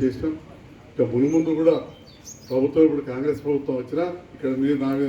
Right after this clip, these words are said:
నమ్మకంతో గెలిపించారు, బ్రహ్మాండమైన మెజారిటీతో గెలిచిన, ఏదో అడ్డమరి గుడ్డ దెబ్బ ఒకటి రెండు ఓట్లు కాదు, పదహారు వేలు అంటే చాలా పెద్ద మెజారిటీ. నేను ఓడిపోయినాడు కూడా నా మీద గెలిచిన పెద్ద మనిషికి ఆరేడు వేల మెజారిటీ వచ్చింది, కానీ నాకు ఇలా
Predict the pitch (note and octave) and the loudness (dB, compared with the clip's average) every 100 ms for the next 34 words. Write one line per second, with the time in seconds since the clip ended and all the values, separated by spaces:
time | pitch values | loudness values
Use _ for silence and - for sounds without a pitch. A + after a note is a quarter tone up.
0 | B2+ B2+ C#3+ D#3 D#3 C3 B2+ B2 - - | -2 -4 -2 4 4 4 2 2 0 4
1 | D3+ E3+ - - - - - A2 C3+ D#3+ | 2 2 -4 -16 -20 -18 -6 2 4 6
2 | F3 F3 F3 D3+ D#3+ D#3+ D#3+ D#3 D3 C3+ | 6 6 4 2 2 0 -2 -2 -2 -2
3 | D#3 C3+ D3 D#3+ D3 - - - B2+ C#3 | -2 0 4 4 4 -2 -18 -10 -6 -2
4 | D3+ D3 D3+ C#3+ D3 D3 D3 C#3 D3 C#3+ | 0 0 4 6 10 8 6 0 2 4
5 | C#3+ C#3+ C3+ C#3+ E3+ - - - B2+ C#3 | 2 2 0 0 -4 -10 -20 -6 2 6
6 | D#3+ D3+ D3 D#3+ D#3 - C3+ D3+ C#3 C3+ | 8 10 10 8 6 4 4 8 8 8
7 | D#3+ E3 E3 D#3+ C3 - - - - C3 | 6 8 8 6 0 -8 -16 -18 -2 2
8 | C3 C#3+ D#3+ D#3+ D#3+ D#3 D#3+ F3+ E3+ - | 8 8 10 6 6 4 4 4 4 2
9 | - - - - - - - B2 C#3 D3 | -10 -20 -20 -20 -20 -20 -8 0 4 8
10 | D3+ C#3 C#3+ D#3 C#3+ D#3 D#3 D3+ C#3 F3 | 8 10 4 6 10 10 10 6 0 0
11 | D3 C3+ D3+ D3 C#3+ C3+ C3+ C#3 C#3+ B2+ | 0 0 2 4 4 4 0 0 -2 -4
12 | - - B2+ C3 C#3+ C#3+ D3 C#3 | -8 -6 0 4 4 6 6 6